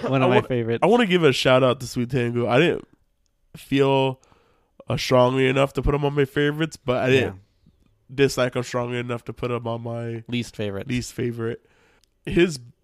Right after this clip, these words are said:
Speaker 2: uh, si-, like, his background, uh, story and, uh, his relationship with his sister,
Speaker 1: Yeah.
Speaker 2: like, was really, really cool. I, I enjoyed it,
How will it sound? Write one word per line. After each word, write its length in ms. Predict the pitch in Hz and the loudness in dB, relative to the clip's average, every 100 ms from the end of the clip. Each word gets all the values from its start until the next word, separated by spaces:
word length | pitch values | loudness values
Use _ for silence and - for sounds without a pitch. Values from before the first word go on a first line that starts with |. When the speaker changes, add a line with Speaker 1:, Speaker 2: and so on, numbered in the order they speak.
| _ - | _ -4
Speaker 2:
uh, 240 | 123 117 | 0 0
si-, 300 | 135 - - | -2 -8 -4
like, 340 | 131 90 127 127 | -4 -2 -4 -2
his 300 | 147 139 123 | -2 -2 -6
background, 840 | 127 127 131 135 135 135 139 139 - _ _ _ _ _ _ _ _ | -2 -2 -2 -4 -4 -4 -6 -10 -20 _ _ _ _ _ _ _ _
uh, 200 | 123 123 | -6 -4
story 720 | 120 - 131 131 131 131 131 | -4 -2 -2 0 -2 -2 -6
and, 540 | - 123 117 117 117 113 - _ | -6 -6 -6 -8 -10 -14 -16 _
uh, 200 | - - - - | -14 -12 -12 -6
his 220 | 131 123 | -4 -2
relationship 560 | 131 127 127 120 127 | -4 -4 -6 -6 -6
with 120 | 120 117 | -6 -10
his 120 | 117 | -8
sister, 440 | 131 120 139 143 - - | -8 -6 -6 -8 -10 -12
Speaker 1:
Yeah. 220 | 123 104 | -10 -8
Speaker 2:
like, 100 | 123 | -10
was 160 | 120 | -12
really, 380 | 123 131 127 123 | -6 -2 0 0
really 280 | 120 120 120 117 | -2 -4 -4 -6
cool. 380 | 120 117 113 | -6 -6 -6
I, 260 | 120 117 117 120 _ - | -8 -10 -10 -16 _ -10
I 60 | 120 | -8
enjoyed 400 | 120 117 120 120 | -6 -6 -6 -6
it, 180 | 113 | -8